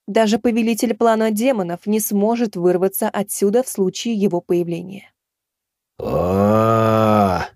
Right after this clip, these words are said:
Speaker 2: с удовольствием в голосе протянул архимаг. «Это великолепно! Это хорошо! Я так давно не применял магию, я так давно не сражался! Ты не представляешь, каково это, тень!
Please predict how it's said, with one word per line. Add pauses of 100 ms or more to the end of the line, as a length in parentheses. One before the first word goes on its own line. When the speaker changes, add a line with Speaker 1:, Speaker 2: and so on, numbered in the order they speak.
(480)
Speaker 2:
с
удовольствием
в
голосе
протянул
архимаг. (360)
«Это
великолепно! (260)
Это
хорошо! (600)
Я
так
давно
не
применял
магию, (320)
я
так
давно
не
сражался! (420)
Ты
не
представляешь,
каково
это,
тень!